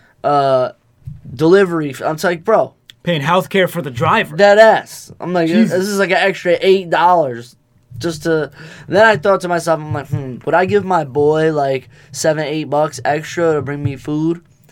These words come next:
Speaker 1: Yeah, I'd give it to him. So I said, "Fuck, I'll give it to the driver." At least I don't have to drive.
Speaker 2: And got McDonald's. I've had McDonald's a minute.
Speaker 1: Yeah, I regretted it almost instantly.
Speaker 2: Really?
Speaker 1: Yeah.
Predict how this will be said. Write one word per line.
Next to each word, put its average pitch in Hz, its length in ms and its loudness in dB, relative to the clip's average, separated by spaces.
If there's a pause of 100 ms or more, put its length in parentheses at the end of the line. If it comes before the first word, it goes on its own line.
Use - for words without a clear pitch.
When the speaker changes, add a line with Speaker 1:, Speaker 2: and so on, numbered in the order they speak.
(680)
Speaker 1:
Yeah, 127 160 0
I'd 160 120 -2
give 131 140 -6
it 123 100 -8
to 127 140 -6
him. 131 100 -10 (260)
So - 120 -14
I 151 40 -12
said, 156 180 -10
"Fuck, 139 200 -8
I'll 117 140 -8
give 123 120 -8
it 120 60 -12
to 120 80 -12
the 120 140 -10
driver." 101 380 -10 (1120)
At - 40 -16
least 139 180 -4
I 143 40 -2
don't 135 100 0
have 123 140 -4
to 123 60 -12
drive. 117 460 -6 (640)
Speaker 2:
And 110 140 -14
got 120 160 -8
McDonald's. 135 460 -8
I've 143 80 -8
had 139 180 -6
McDonald's 139 460 -8
a 170 80 -2
minute. 160 260 0
Speaker 1:
Yeah, 131 140 0
I - 20 2
regretted 131 460 -2
it 120 180 -8
almost 131 520 -6
instantly. 113 500 -10
Speaker 2:
Really? 131 480 -4
Speaker 1:
Yeah. 85 240 -6